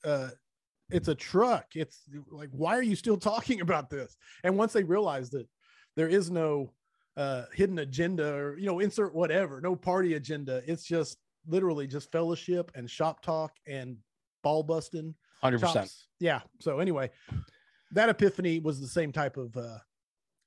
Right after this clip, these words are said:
Speaker 1: yeah.
Speaker 2: Yeah, well, it's important though. Not only that too, but how it's, it's incredibly important, I know for me, and I'm sure it is for you as well, to have the support
Speaker 1: Oh, yeah.
Speaker 2: of, you know, our spouses, our wives, to support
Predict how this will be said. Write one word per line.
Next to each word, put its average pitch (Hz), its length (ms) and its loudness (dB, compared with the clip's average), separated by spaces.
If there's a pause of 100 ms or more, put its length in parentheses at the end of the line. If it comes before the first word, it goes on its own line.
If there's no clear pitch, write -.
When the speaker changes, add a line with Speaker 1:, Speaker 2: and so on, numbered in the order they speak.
(680)
Speaker 1:
yeah. 120 200 -8 (500)
Speaker 2:
Yeah, 226 240 10
well, 196 180 10
it's 190 220 8
important 156 460 6
though. 156 180 8
Not 185 180 10
only 151 160 8
that 131 220 6
too, 196 280 4
but 117 280 0
how 135 440 4
it's, 131 340 -2
it's 127 200 -4
incredibly 135 480 0
important, 117 580 -2
I 117 100 0
know 113 160 0
for 117 140 -4
me, 127 200 2
and 117 100 2
I'm 107 80 -2
sure 113 200 2
it 110 80 0
is 104 100 0
for - 120 -4
you 101 140 0
as 92 120 -6
well, 110 280 6
to 104 120 2
have 107 220 2
the 101 80 -4
support 107 500 4 (480)
Speaker 1:
Oh, 165 100 0
yeah. 107 220 4
Speaker 2:
of, 92 360 -6
you 123 100 2
know, 95 240 0 (120)
our 104 160 4
spouses, 107 580 0
our 110 160 2
wives, 104 420 2
to 101 340 2
support 151 560 4